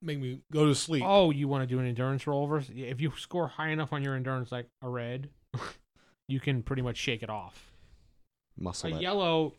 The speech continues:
Speaker 2: you'll still be functional, but you'll be down another two column shifts.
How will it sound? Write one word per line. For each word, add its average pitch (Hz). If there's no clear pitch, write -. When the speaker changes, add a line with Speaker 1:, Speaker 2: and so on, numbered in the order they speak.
Speaker 2:
you'll 139
still -
be 143
functional, 143
but 143
you'll 143
be 131
down 131
another 120
two 104
column 92
shifts. -